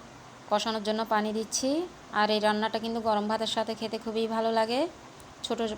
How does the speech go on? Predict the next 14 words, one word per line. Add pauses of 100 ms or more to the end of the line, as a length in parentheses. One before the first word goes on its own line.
(160)
বড় (140)
সবাই
পছন্দ (120)
করে
থাকে। (160)
যেহেতু (100)
চিংড়ি
মাছ (100)
আছে, (140)
তাই (800)
আমি
এখানে
স্বাদ
মতো